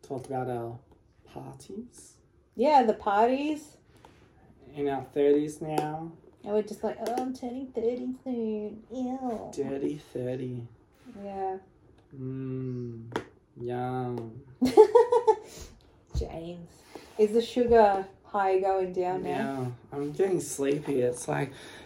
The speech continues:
Speaker 1: sugar highs are really, really great, and then they go like this.
Speaker 2: Yeah. It's kinda like cramming for an exam. And then you're like, <gasps> and then when it's over, you're like,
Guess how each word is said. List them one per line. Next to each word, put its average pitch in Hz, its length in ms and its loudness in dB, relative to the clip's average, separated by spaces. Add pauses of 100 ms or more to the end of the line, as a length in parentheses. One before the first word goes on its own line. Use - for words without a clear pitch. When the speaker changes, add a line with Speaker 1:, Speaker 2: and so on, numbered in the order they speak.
(180)
Speaker 1:
sugar 202 380 6
highs 220 420 8
are 147 220 8
really, 147 300 10
really 139 300 10
great, 131 580 0
and 143 120 0
then 139 180 -2
they 139 180 0
go 135 180 2
like 123 220 2
this. - 480 -6 (1600)
Speaker 2:
Yeah. - 280 -16 (1700)
It's - 140 -20
kinda 233 160 2
like 233 200 2
cramming 202 460 0
for 202 180 -4
an 185 100 -4
exam. 170 640 -6 (580)
And 190 160 -6
then 392 140 -2
you're 381 100 0
like, 370 160 6
<gasps> 554 500 8
and 208 220 2
then 202 340 2
when 196 120 0
it's 190 200 -4
over, 190 240 2
you're 180 140 2
like, 175 220 -2